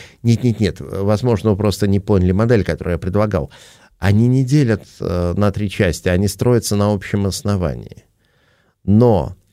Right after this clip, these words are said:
в любом случае, если вам не помогает эта аналогия, на здоровье. Это всего лишь аналогия.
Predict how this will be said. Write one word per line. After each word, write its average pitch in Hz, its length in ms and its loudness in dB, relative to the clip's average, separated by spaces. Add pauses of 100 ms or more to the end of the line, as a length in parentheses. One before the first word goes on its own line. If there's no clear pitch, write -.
(100)
в 101 80 0
любом 131 460 4
случае, 165 720 -2
если 139 300 -4
вам 127 180 -2
не 117 80 0
помогает 117 560 -2
эта 104 180 -4
аналогия, 110 480 0
на 95 120 0
здоровье. 95 540 -4
Это 82 200 -2
всего 101 380 2
лишь 90 220 0
аналогия. 82 640 -2